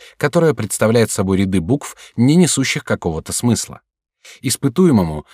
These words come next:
даётся задание зачёркивать какую-то из букв,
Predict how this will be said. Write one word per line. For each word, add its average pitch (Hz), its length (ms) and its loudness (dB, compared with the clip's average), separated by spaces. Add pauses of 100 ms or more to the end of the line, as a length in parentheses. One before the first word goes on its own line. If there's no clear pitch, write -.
(100)
даётся 143 420 0
задание 117 440 2
зачёркивать 107 640 -2
какую-то 143 440 -2
из 123 240 -6
букв, 87 380 -12